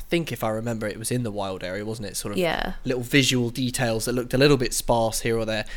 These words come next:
Speaker 1: as though, like you say, you know, that, that, that's the draft,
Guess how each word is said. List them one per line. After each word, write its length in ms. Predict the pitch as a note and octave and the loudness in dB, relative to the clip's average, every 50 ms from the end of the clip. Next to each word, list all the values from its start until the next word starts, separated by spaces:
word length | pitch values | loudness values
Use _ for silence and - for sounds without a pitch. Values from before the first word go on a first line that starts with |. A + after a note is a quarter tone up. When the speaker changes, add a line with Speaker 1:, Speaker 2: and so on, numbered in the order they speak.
| - | 0
Speaker 1:
as 140 | D3 C3 A#2+ | 0 2 6
though, 280 | D3 C#3 C3+ C3 B2 A#2+ - - - - - - | 8 8 8 8 6 2 -2 -6 -10 -12 -4 0
like 240 | C3 A#2+ A#2 - | 0 0 0 0
you 60 | - A2+ | 0 4
say, 180 | - - B2+ | 6 6 6
you 120 | A2+ A#2+ A#2 | 4 2 0
know, 100 | A2 A2 | -2 0
that, 260 | G#2 A#2+ A#2 - - - | 0 0 0 0 2 2
that, 200 | C3+ B2+ A2+ B2 | 2 2 4 4
that's 240 | C3+ C3 A2 - | 4 4 4 2
the 100 | - - | -2 -4
draft, 600 | A#2+ - - B2 A#2+ G#2+ G#2 G#2 - - - - | -2 2 2 4 4 2 0 -2 -4 -8 -10 -10